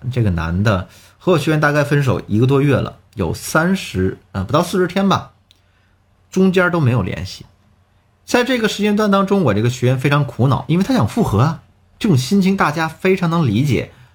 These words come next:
啊。他也安静的做了断联的工作，做了一些价值提升的工作。等到时机比较成熟的时候，啊，我跟他说：“咱们可以尝试一下复联。”我让他给男的发了这样一条消息过去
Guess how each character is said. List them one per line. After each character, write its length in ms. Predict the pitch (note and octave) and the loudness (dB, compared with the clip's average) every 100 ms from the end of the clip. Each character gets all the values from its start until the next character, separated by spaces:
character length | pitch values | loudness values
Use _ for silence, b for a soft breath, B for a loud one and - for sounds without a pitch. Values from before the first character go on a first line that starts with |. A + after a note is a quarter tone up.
| b | b
啊。 100 | - | -12
他 140 | - B2 | -2 0
也 80 | G#2 | 0
安 320 | - D#3 E3+ | 0 0 0
静 160 | F3 | 0
的 100 | G#2+ | -2
做 180 | F2+ A2 | -2 -2
了 120 | F#2+ | -2
断 240 | F2 D#3 A2 | 0 0 0
联 120 | G2+ | 0
的 60 | A2+ | 0
工 220 | B2 B2+ | 2 2
作， 200 | B2+ G2 | 0 -2
做 200 | - G#2+ | -2 -2
了 80 | F#2+ | -2
一 100 | F#2+ | -4
些 240 | - F#2 | -4 -4
价 200 | - E2+ | -2 -4
值 120 | F2+ | -4
提 140 | - F2+ | -6 -4
升 160 | F#2 | -2
的 60 | F#2 | 0
工 220 | G#2+ A2+ | 2 2
作。 320 | B2 A#2 - b b b b b _ _ _ | 2 0 0 b b b b b _ _ _
等 140 | A#2 | -2
到 120 | C#3+ F3 | 0 0
时 180 | F#3 | -2
机 100 | F#3 | -2
比 80 | D#3+ | 0
较 120 | G#2 | 0
成 280 | A#2 G#2+ A#2+ | 0 -2 -2
熟 100 | - | 0
的 80 | A2+ | -4
时 140 | A2+ - | -4 -6
候， 260 | F#2+ G2+ - | -6 -6 -10
啊， 120 | F2+ | -8
我 60 | F2 | -6
跟 120 | G2 | -2
他 80 | G2+ | -2
说 160 | - G2 | -2 -4
：“咱 140 | F#2 | 0
们 80 | B2+ | 0
可 100 | C3 | -2
以 60 | |
尝 280 | - - G#2+ | -4 -4 -2
试 120 | B2+ | 0
一 60 | D3 | -2
下 160 | B2 F2 | -2 -8
复 120 | G2 | -12
联。” 200 | - - _ _ _ _ _ b b b | -14 -16 _ _ _ _ _ b b b
我 140 | A#2 | 0
让 100 | G3 | 2
他 120 | G3+ G3 | 2 0
给 120 | C#3 | 0
男 200 | G#2 C3 | 0 0
的 60 | |
发 160 | C3 C3 | 0 -2
了 80 | C3 | -2
这 160 | B2+ | -2
样 100 | F#3+ | 0
一 40 | C3 | 0
条 120 | G2 | -2
消 180 | A2+ G#2 | -2 -2
息 80 | G2 | -2
过 180 | G#2 | -2
去 220 | F#2 E2+ | -4 -8